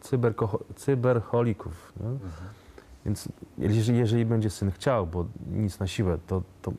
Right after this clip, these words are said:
Speaker 1: musi chcieć, musi ktoś z nim porozmawiać, y, nie oceniać, tylko zapytać się, co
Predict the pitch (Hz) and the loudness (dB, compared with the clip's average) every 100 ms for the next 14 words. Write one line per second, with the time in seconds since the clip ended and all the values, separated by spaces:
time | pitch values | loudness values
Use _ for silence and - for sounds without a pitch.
0 | 87 101 - - - 92 - - - - | -4 -4 -4 -6 -2 -2 -4 -16 -18 -12
1 | - 85 82 - 90 95 90 - 95 92 | -8 -8 -8 -8 -6 -4 -6 -4 -2 -2
2 | 90 - - 101 92 95 95 95 117 131 | -4 -10 -2 0 0 -2 -2 -2 0 0
3 | 90 82 - - - - - - - - | 0 -2 -8 -20 -20 -20 -20 -20 -20 -20
4 | - - 76 73 87 92 87 135 101 82 | -8 -4 -2 0 2 2 2 2 2 0
5 | - - 92 98 127 - 82 - - 92 | -4 -6 -4 -2 -2 -2 -4 -6 -6 -2